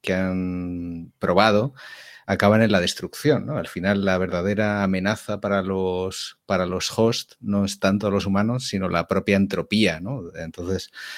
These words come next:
eh, Frank Tipler lo que proponía era, pues, eh, crear una simulación, ¿no? En la que el tiempo pase más lento, mucho más lento, tan lento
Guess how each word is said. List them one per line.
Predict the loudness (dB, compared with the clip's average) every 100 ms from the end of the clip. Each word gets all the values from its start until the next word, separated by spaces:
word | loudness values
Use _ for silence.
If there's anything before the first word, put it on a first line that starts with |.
| -16 -16 -16 -18 -20 -4
eh, | 2 4 4 2 0 0 -2
Frank | 0 2 2
Tipler | 0 4 2
lo | 4 0
que | -2
proponía | -2 -2 0 0 2 4
era, | 2 2 _
pues, | -8 -8 -10 -14 -16 -16
eh, | -16 -10
crear | -2 0 0
una | -2
simulación, | -2 -2 0 -2 4 4 4
¿no? | 0 -6 -12
En | -14 -10
la | -10 -12 -12
que | -8 -6 -4 -2
el | -4 0
tiempo | 0 2 2 2
pase | 2 2 0 0 -2 _ _ _
más | -8 -4 0 0 0
lento, | 0 0 -2
mucho | 0 0 2 4
más | 4 4
lento, | 4 4 2 -8 _ _ _ -2
tan | 2 4
lento | 4 4 0 -4